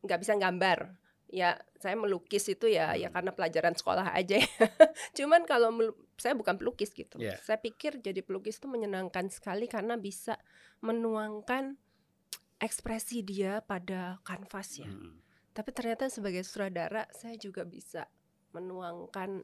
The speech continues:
Speaker 1: ekspresi saya itu dalam sebuah film yang saya rasa bisa dirasakan.
Speaker 2: Iya.
Speaker 1: Oleh orang yang menontonnya. Sama seperti kita lihat lukisan, kita bisa merasakan apa yang dirasakan pelukisnya.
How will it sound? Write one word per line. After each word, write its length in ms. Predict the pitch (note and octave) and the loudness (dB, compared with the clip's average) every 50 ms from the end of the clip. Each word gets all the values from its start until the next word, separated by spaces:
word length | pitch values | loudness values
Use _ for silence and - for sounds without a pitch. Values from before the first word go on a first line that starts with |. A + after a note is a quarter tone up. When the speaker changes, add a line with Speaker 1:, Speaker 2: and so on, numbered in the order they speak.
| - _ | -12 _
Speaker 1:
ekspresi 520 | - D#3 - - - - E3+ E3 - F3+ | -14 -14 -14 -12 -14 -14 -14 -12 -12 -12
saya 560 | F3 - - A#3+ B3 B3 A#3+ A#3 G#3+ F#3+ F#3 F#3 - _ _ _ _ _ _ _ _ _ | -12 -10 -8 -8 -6 -6 -4 -4 -4 -4 -4 -6 -10 _ _ _ _ _ _ _ _ _
itu 280 | _ G#3 G3+ _ - B3 | _ -14 -12 _ -10 -8
dalam 640 | G3+ F3+ E3+ F3 F3+ F#3 F#3+ F#3+ F#3+ G3 G3 G3+ - | -8 -8 -6 -8 -8 -10 -10 -10 -10 -12 -14 -18 -20
sebuah 360 | _ - - F#3+ F#3+ F#3+ F3+ | _ -12 -12 -6 -4 -4 -4
film 480 | F#3+ - B3 B3+ C4+ B3+ A#3 A#3 A3+ A#3 | -4 -4 -6 -6 -4 -6 -6 -8 -8 -8
yang 320 | A3 - F3 F3 E3+ E3+ - _ - _ _ _ _ _ _ _ _ _ | -6 -6 -6 -6 -8 -12 -16 _ -20 _ _ _ _ _ _ _ _ _
saya 540 | - - - F#3 F#3 F#3+ F#3 F#3 F3+ F3+ F3+ | -18 -12 -10 -8 -6 -6 -6 -6 -6 -6 -6
rasa 340 | F#3 F#3 F#3 F#3 - C4 B3 | -6 -6 -8 -6 -4 -4 -4
bisa 280 | A3 F3+ E3 - - F#3 | -4 -4 -8 -8 -10 -10
dirasakan. 800 | E3 G3 G3 F#3+ F#3+ F#3 - G3+ G3 - - F3+ E3 - E3 E3 - - | -10 -10 -10 -10 -10 -10 -10 -12 -12 -6 -4 -4 -4 -4 -8 -14 -16 -10
Speaker 2:
Iya. 300 | - G#2+ G2+ F2+ G2 - _ _ _ _ _ _ | -8 -6 -6 -6 -8 -14 _ _ _ _ _ _
Speaker 1:
Oleh 240 | - G3 F#3+ G3+ F#3+ - - | -8 -8 -8 -8 -10 -12 -10
orang 280 | - F#3+ F#3+ G3 F#3+ F#3+ | -8 -6 -4 -4 -4 -4
yang 160 | F#3+ F3+ E3+ E3+ | -4 -4 -4 -4
menontonnya. 640 | E3+ F3 F#3 F3+ F3+ F#3 F3+ G3 F#3 F#3 F3 D#3 E3+ | -4 -2 -2 -2 -2 -2 -2 -2 -2 -2 -2 -4 -4
Sama 220 | - F#3+ G3 A3 | -4 -4 -4 -4
seperti 300 | A#3 A#3+ G#3+ G#3+ G#3+ G#3 | -4 -4 -6 -8 -8 -8
kita 160 | G#3 F#3+ G#3 | -6 -4 -2
lihat 240 | G3+ G#3 G3 - _ | -2 -2 -4 -6 _
lukisan, 460 | - F#3+ F#3 - G#3 - - A3+ A3+ A3 | -16 -16 -14 -12 -12 -6 -4 -4 -4 -4
kita 240 | G#3 G#3+ - G#3+ | -6 -6 -8 -10
bisa 240 | F#3+ F#3+ F#3+ - F#3 | -10 -10 -10 -8 -8
merasakan 720 | E3 E3+ D#3+ E3 E3 E3+ - - F3 E3+ - - F#3+ G#3 - _ - - - - - | -8 -6 -4 -4 -4 -4 -4 -8 -12 -10 -6 -6 -8 -8 -8 _ -20 -20 -20 -20 -12
apa 200 | - - F3+ - | -10 -8 -4 -4
yang 120 | G3 G3+ G3+ | -4 -2 -2
dirasakan 500 | G3 F3+ F#3 F3+ - E3 - E3+ D#3+ E3+ | -4 -4 -6 -6 -8 -10 -12 -12 -12 -12
pelukisnya. 680 | E3+ F3+ F3+ F3+ - - G3+ G3 - - F#3 E3 E3 | -14 -14 -16 -14 -10 -8 -8 -8 -8 -8 -8 -10 -10